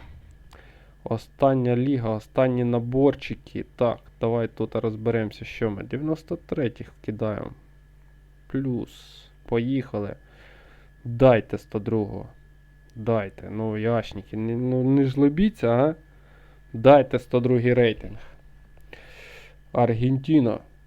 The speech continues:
цап. Це у нас дев'яносто дев'ятий? Дев'яносто дев'ятий!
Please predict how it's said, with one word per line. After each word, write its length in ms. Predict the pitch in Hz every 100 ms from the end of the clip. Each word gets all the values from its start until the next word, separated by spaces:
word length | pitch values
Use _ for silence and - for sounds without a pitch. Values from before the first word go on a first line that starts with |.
| - - -
цап. 380 | - - 113 156 - - - - _ - - - - - - - - - - - -
Це 120 | -
у 40 | 113
нас 200 | 117 113
дев'яносто 440 | 123 120 123 -
дев'ятий? 460 | 123 127 185 330 - -
Дев'яносто 640 | 123 - 127 151 190 - 233
дев'ятий! 680 | 254 254 285 277 143 101